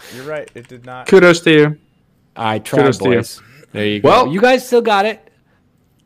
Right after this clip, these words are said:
Speaker 3: Uh, Lenny,
Speaker 2: Yeah.
Speaker 3: y-, you got this, buddy. Take it out.
Speaker 2: Somehow. I don't know. I don't know how I got that, but yes, that's twice. That's two weeks in a row. I'll take the win for that.
Speaker 3: I'm impressed.
Speaker 2: Uh,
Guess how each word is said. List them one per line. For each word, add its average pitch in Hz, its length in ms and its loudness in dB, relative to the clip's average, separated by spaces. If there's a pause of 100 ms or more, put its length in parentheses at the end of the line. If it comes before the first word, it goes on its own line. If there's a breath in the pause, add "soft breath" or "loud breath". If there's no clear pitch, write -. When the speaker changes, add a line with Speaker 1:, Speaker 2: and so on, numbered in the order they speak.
(180)
Speaker 3:
Uh, 135 140 -12
Lenny, 156 200 -4
Speaker 2:
Yeah. 135 120 0 (180)
Speaker 3:
y-, 151 100 -12 (160)
you 165 120 -12
got 156 220 -8
this, 151 180 -8
buddy. 165 380 -12
Take 143 100 -8
it 139 60 -10
out. - 100 -6
Speaker 2:
Somehow. 139 460 4
I 139 160 4
don't 156 100 6
know. 143 160 6
I 123 160 4
don't 131 100 4
know 120 120 2
how 113 320 4
I 107 160 4
got 98 220 -4
that, 95 300 -4
but 98 280 -6 (220)
yes, 107 440 -4
that's 110 300 -6
twice. - 640 2 (280)
That's - 160 -12
two 147 220 0
weeks 131 180 0
in 127 80 -2
a - 40 0
row. 117 460 2
I'll 117 120 0
take 120 180 -2
the 113 80 -2
win 117 180 -2
for - 140 -10
that. 120 260 0
Speaker 3:
I'm 139 200 -6
impressed. 127 320 -2
Speaker 2:
Uh, 135 500 0